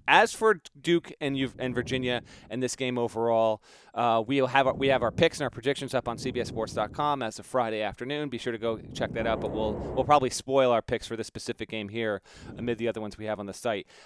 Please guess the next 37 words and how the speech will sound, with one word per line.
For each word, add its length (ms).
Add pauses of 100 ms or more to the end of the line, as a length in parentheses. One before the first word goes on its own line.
I 60
don't 220
think 140
Trey 180
Jones 260
will 80
play, 240
not 160
just 140
because 200
it's 120
obvious, 340
but 140
I 80
also 180
just 220
don't 160
think 180
it's 140
worth 320
it 160 (220)
because 280 (540)
given, 520 (120)
uh, 600 (180)
the 160
immediate 340
reaction, 720 (260)
and 240
I 100
know 100
you 80
said 120
he 80
was 80
doing 220
basketball 540
things, 420